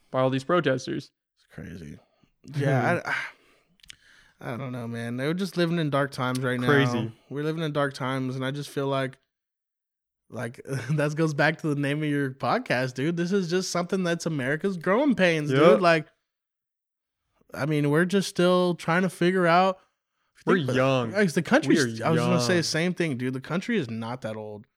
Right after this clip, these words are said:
Speaker 2: It's three hundred years, something, three twenty, three thirty.
Speaker 1: You compare us to China?
Speaker 2: Oh, yeah, dude. We're like, we're a baby.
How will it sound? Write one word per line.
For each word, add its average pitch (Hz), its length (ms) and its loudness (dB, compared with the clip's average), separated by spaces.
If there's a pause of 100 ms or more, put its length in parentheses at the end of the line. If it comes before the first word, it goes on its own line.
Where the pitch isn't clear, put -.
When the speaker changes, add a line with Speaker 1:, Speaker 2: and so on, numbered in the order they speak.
(360)
Speaker 2:
It's - 140 -20
three 175 180 -2
hundred 151 260 -4
years, 131 480 -4 (140)
something, 123 560 -8
three 147 160 -4 (200)
twenty, 143 280 -4
three 143 180 -6
thirty. 135 300 -2
Speaker 1:
You 135 60 0
compare 143 220 2
us 143 120 -2
to 131 60 -14
China? 165 540 2 (140)
Speaker 2:
Oh, 180 200 4
yeah, 139 380 0
dude. 139 200 -6
We're 208 160 -2
like, 233 280 -2 (480)
we're 359 80 -2
a 214 40 0
baby. 160 540 -2